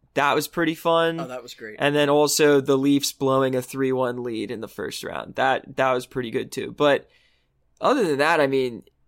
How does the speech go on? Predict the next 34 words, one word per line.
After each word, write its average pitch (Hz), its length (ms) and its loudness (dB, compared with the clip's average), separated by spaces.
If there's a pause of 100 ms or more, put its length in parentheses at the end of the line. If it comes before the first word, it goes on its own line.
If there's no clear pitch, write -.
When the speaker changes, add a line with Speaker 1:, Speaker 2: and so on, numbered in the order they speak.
(400)
Speaker 1:
hockey 175 280 -2
Twitter, 156 560 2
a 143 40 -10
lot 143 120 0
of 104 60 -2
infighting, 139 500 0
a - 20 -6
lot 139 120 0
of 127 80 -8
people 135 360 -4 (100)
bitching 131 280 -6
about 127 260 -4
stuff - 500 -4 (400)
and 123 140 -14
complaining 127 640 -6
about, 120 480 -2
you 135 140 -8
know, 123 140 -6
the 127 100 -6
minutia. 131 760 0 (440)
Flyers 139 460 2
Twitter 131 280 0
in 127 120 -6
particular, 127 540 -4
pretty 131 260 -4
miserable. 127 500 -4
But 131 100 -4
last 160 260 0
night, 196 300 2
just, 147 320 -8
just - 220 -8
a 151 40 -2
night 147 300 0
of 131 220 -6